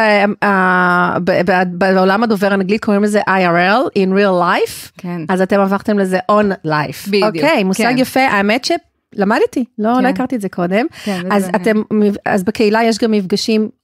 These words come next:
Speaker 1: on life, שזה
Speaker 2: כן.
Speaker 1: בעצם מפגשים פרונטליים, נכון?
Speaker 2: בדיוק, מפגש-, מפגשים פרונטליים.
Speaker 1: Mm.
Speaker 2: כמובן, יש הרבה פעילויות אונליין, כי אנחנו גם מתייחסות לזה מאז ומעולם, אבל, אה,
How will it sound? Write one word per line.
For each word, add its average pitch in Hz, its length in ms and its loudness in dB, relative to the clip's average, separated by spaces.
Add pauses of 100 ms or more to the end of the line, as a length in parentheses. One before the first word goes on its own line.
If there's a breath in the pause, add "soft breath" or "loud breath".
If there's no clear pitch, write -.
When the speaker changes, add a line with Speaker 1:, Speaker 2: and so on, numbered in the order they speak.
Speaker 1:
on 185 240 2
life, 175 260 0
שזה 180 200 -6
Speaker 2:
כן. 165 120 -4
Speaker 1:
בעצם 233 260 -2
מפגשים 180 400 -6
פרונטליים, 170 680 -6 (100)
נכון? 220 80 -6 (320)
Speaker 2:
בדיוק, 208 60 -8
מפגש-, 185 460 -6
מפגשים 190 420 -4
פרונטליים. 220 640 -2 (200 loud breath)
Speaker 1:
Mm. 208 80 -2
Speaker 2:
כמובן, 226 380 0
יש 285 180 0
הרבה 262 240 0
פעילויות 240 580 0
אונליין, 208 540 0
כי 196 120 -4
אנחנו 175 440 -6
גם 185 120 -2
מתייחסות 185 520 -6
לזה 185 340 -4
מאז 185 400 -2
ומעולם, 196 540 -2
אבל, 196 220 -2 (520 loud breath)
אה, 196 240 0